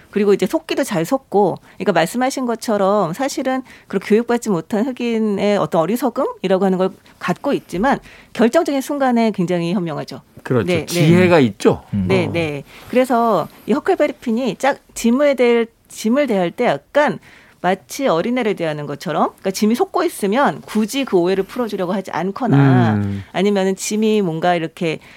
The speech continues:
Speaker 1: 그 같이 위기했을 때 좀 놀리거나 약간 어린애를 대하는 것처럼 하지만
Speaker 2: 그걸 즐기죠.
Speaker 1: 그러면서도,
Speaker 2: <laughs>
Speaker 1: 예, 그렇죠. 즐기죠. 그러면서도 이야기 중간중간에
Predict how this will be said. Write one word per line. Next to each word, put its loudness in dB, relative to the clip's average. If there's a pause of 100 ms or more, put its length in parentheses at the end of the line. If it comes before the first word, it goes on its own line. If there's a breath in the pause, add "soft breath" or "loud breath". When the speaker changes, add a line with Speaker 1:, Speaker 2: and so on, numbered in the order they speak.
(100)
Speaker 1:
그 -18
같이 -6
위기했을 -2
때 -2
좀 0
놀리거나 2
약간 -6
어린애를 -2
대하는 -2
것처럼 -6
하지만 -2
Speaker 2:
그걸 2
즐기죠. 2
Speaker 1:
그러면서도, 2
Speaker 2:
<laughs> 0
Speaker 1:
예, -2
그렇죠. -4
즐기죠. 0 (300 loud breath)
그러면서도 2
이야기 -2
중간중간에 -4